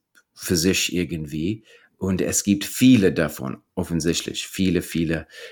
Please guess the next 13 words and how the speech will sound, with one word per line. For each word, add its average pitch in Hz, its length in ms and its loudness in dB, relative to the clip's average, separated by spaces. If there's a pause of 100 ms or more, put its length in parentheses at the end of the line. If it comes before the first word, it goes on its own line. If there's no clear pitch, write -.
(120)
die 78 280 -6
das 76 460 -2
machen. 78 500 -6 (480)
Ähm, 87 300 0 (580)
aber 123 160 4
immerhin, 185 380 8
ich 123 160 4
muss 131 180 4
sagen, 107 480 2
damals, 92 640 0 (680)
das 113 380 0
war 113 160 6
meine 104 680 6